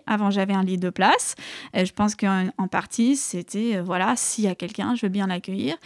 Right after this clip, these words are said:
Et au bout d'un moment, euh, donc là, ces derniers mois, je me suis dit, « Bah non, en fait, je suis seule, je vis seule, donc je veux quelque chose qui est adapté à qui je suis maintenant. » Et, et à chaque fois que j'ai cette image, parce que bien sûr que j'ai envie d'avoir une copine, bien sûr que j'ai envie de connaître l'amour, bien sûr,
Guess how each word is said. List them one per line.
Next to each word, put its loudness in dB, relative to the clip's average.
Et 8
au 8
bout 4
d'un 4
moment, 6
euh, 0
donc -2
là, 4
ces 0
derniers 2
mois, 4
je -2
me 0
suis -10
dit, « -2
Bah 0
non, 8
en 4
fait, -2
je -2
suis -4
seule, 2
je 2
vis 0
seule, 4
donc 8
je 0
veux 4
quelque -2
chose -2
qui -8
est 2
adapté -2
à -2
qui 2
je 0
suis -2
maintenant. » 2
Et, 6
et 8
à 8
chaque 0
fois 2
que 6
j'ai 6
cette 0
image, 8
parce -4
que -4
bien 2
sûr -2
que 6
j'ai 6
envie 6
d'avoir 0
une 2
copine, 0
bien 0
sûr -4
que 0
j'ai 4
envie 4
de -4
connaître 2
l'amour, 2
bien -4
sûr, 0